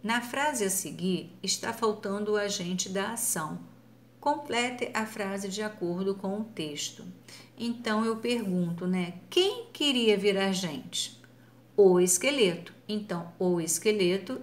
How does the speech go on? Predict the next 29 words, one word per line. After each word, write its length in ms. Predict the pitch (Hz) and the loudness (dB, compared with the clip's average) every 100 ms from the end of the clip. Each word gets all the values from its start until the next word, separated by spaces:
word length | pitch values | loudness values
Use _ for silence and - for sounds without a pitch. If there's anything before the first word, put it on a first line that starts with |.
| - | 2
ele 320 | 202 196 185 | 4 6 4
é 280 | 175 202 214 - - - | 2 0 -4 -14 -14 2
o 120 | 220 | 4
agente 640 | 233 226 185 175 180 - | 4 4 2 0 0 -2
da 240 | 202 202 254 | -2 -4 -2
ação. 420 | 285 - 196 - - - - - - - - - - - | 0 0 -2 -8 -18 -20 -20 -20 -20 -20 -20 -20 -20 -2
Página 480 | 220 233 240 233 240 | 4 4 4 0 -2
cento 340 | 233 202 214 | -2 -2 -4
e 40 | 214 | -2
setenta 480 | - 214 214 214 226 | -2 -4 -6 -6 -4
e 40 | |
sete. 720 | 226 - - - - - - - - - - - - - - - - - | -4 -4 -6 -4 -4 -4 -14 -20 -20 -20 -20 -20 -20 -20 -20 -20 -20 -16
Letra 360 | - 202 208 226 | 0 0 2 0
B. 300 | 190 175 - - - - - - - - - | 0 -2 -4 -14 -20 -20 -20 -20 -20 -8 -4
A 60 | |
palavra 460 | 254 269 269 311 294 | 0 2 4 2 2
que 120 | 269 | 0
você 320 | 214 208 - | 0 2 2
escreveu 640 | 190 - 180 170 165 180 180 | 2 2 0 -4 0 2 2
na 120 | 170 | -2
ativi-, 340 | 170 180 - - | -8 -8 -10 -8
na 100 | 170 | -8
atividade 540 | 170 180 175 175 175 | -6 -8 -6 -6 -6
anterior 640 | 170 175 165 156 180 180 - | -8 -8 -6 -2 2 0 0
apresenta 720 | 190 196 185 185 185 196 202 | -2 0 0 0 -2 -2 -4
o 80 | 196 | -4
conjunto 680 | - 185 180 185 180 185 202 | -4 -2 -2 -2 -4 -6 -10
Q 300 | - 226 226 | -6 -2 -2
U. 260 | 170 151 | -2 -6